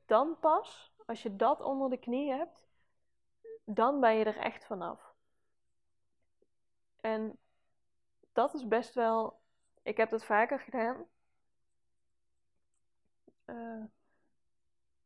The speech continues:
het, bijvoorbeeld in de periode dat ik naar een psycholoog ging, toen moest ik vaak situaties opschrijven waar ik dan,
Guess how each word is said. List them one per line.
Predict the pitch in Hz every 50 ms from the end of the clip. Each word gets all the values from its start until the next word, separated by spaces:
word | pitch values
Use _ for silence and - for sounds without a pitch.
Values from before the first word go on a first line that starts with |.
| _ _ _ _ _ _ _ _ _ _ _ _
het, | - - 131 - - - - - -
bijvoorbeeld | - - - 233 220 226 220 226
in | 226 220 220
de | 220 214
periode | - 233 226 226 226 220 220 220 233 233
dat | 214 214 214
ik | 214
naar | 220 214 208 214
een | 220 226
psycholoog | 214 - - 214 - - 220 214 214 220 247 247
ging, | - 220 202 214 208 226 - - _ _ _ _ _ _ _ -
toen | 220
moest | 214 214 208
ik | 226 -
vaak | - - 214 196 202 208 - - -
situaties | - - - 233 220 - 220 220 202 196 220 220 - 240 220
opschrijven | - - 220 220 - - - 220 202 208 226 196 196 214 208
waar | 214 208 220 214 208
ik | 214 202
dan, | 208 208 214 214 214 214